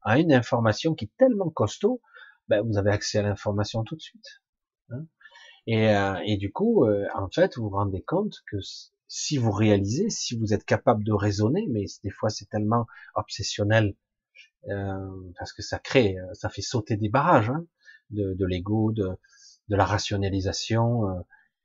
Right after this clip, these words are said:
et, et cetera. Et en fait, vous pouvez créer des faux souvenirs. Si, euh, vous dites, « Non, non, euh,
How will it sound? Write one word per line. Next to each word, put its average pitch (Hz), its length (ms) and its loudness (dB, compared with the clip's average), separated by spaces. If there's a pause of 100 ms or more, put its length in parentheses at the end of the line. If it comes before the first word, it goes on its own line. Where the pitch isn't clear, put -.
(120)
et, 90 240 -4
et 90 40 -10
cetera. 101 640 0
Et 101 280 0
en 101 120 -2
fait, 208 300 4
vous 113 100 0
pouvez 156 280 0
créer 156 260 2
des 185 100 2
faux - 300 0
souvenirs. 156 600 -4 (300)
Si, 147 320 6
euh, 104 140 8
vous 98 140 0
dites, « 131 240 -4
Non, 90 120 -2
non, 113 480 0
euh, 92 200 -2